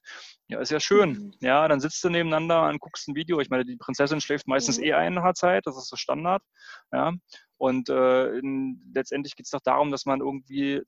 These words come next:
Speaker 1: einander an dem Leben teilhaben lässt und wirkliche Erfahrungswerte
Speaker 2: Mhm.
Speaker 1: kreiert gemeinsam und einfach Erlebnisse miteinander teilt und dann darüber wieder auch reden kann, „Hey, wie hast du das Erlebnis eigentlich empfunden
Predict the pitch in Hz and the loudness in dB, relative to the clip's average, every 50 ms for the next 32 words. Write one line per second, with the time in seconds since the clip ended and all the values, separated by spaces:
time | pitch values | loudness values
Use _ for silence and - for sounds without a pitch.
0 | - - - 135 127 131 143 143 139 131 123 120 127 135 131 120 127 139 160 156 | -10 -8 -4 -2 -2 0 0 0 0 0 0 -2 -2 -2 -2 -2 -2 -2 -4 -6
1 | - - - 135 139 139 135 143 139 139 139 139 - - 131 120 123 - - - | -6 -4 -2 -2 0 0 0 -2 -2 -2 -4 -6 -4 -6 -8 -8 -8 -12 -10 -8
2 | 127 123 123 - - - 120 131 143 156 151 - - - 117 120 120 107 104 104 | -8 -8 -8 -8 -6 -2 0 0 0 0 -2 -6 -6 -6 -8 -6 -8 -12 -14 -14
3 | 123 120 120 117 117 - - 113 110 110 120 123 127 131 135 135 139 135 123 120 | -10 -8 -8 -8 -8 -8 -10 -10 -8 -6 -6 -2 0 0 0 0 -2 -4 -6 -8
4 | 120 120 - - 120 113 123 - - 113 113 120 - 143 135 - 123 120 127 - | -8 -8 -8 -8 -8 -8 -10 -10 -10 -10 -10 -10 -10 -12 -12 -8 -8 -8 -6 -6
5 | 127 120 117 113 113 113 - - - 117 120 127 135 151 156 - - - - - | -6 -6 -6 -6 -6 -6 -8 -8 -6 -4 -2 0 2 0 0 -2 -8 -20 -18 -10
6 | - 127 117 127 139 180 190 180 165 156 147 147 151 156 151 139 143 135 131 127 | -10 2 4 6 6 6 6 6 6 6 4 2 2 0 2 2 2 2 2 2
7 | - - 131 135 143 135 - 131 113 127 143 147 123 120 120 120 - - 190 247 | 0 -2 -6 -6 -4 -4 -4 -2 0 0 -2 0 0 -2 -2 -4 -4 -8 -8 -8
8 | 311 - - 120 127 - _ - - - - 120 117 113 - - - 120 113 | -8 -8 -8 -10 -12 -14 _ -18 -20 -18 -14 -12 -12 -12 -12 -12 -14 -12 -12